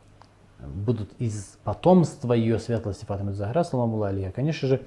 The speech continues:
это только одна сторона этой ее роли.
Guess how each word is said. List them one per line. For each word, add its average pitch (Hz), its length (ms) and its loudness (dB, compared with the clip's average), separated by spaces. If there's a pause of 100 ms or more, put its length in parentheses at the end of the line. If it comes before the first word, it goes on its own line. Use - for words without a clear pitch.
(320)
это 123 180 -2
только 139 320 8
одна 139 320 6
сторона 107 580 0 (1700)
этой 117 260 2
ее 117 280 6
роли. 107 520 4